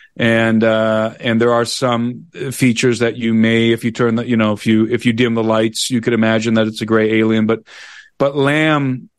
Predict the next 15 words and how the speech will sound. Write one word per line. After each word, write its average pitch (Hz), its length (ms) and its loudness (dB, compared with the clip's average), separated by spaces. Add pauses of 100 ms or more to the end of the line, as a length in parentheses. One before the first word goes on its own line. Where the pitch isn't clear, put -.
(140)
um, 120 720 0 (1400)
I 139 200 0
do 131 120 -4
not 127 220 -2
think 120 260 -4
was 120 140 -2
a 113 60 -6
gray 117 400 2
alien. 117 260 2
And 117 100 0
if 117 160 -2
Lamb, 135 440 -2
if 131 180 -4
Lamb 135 380 0
was 127 600 -2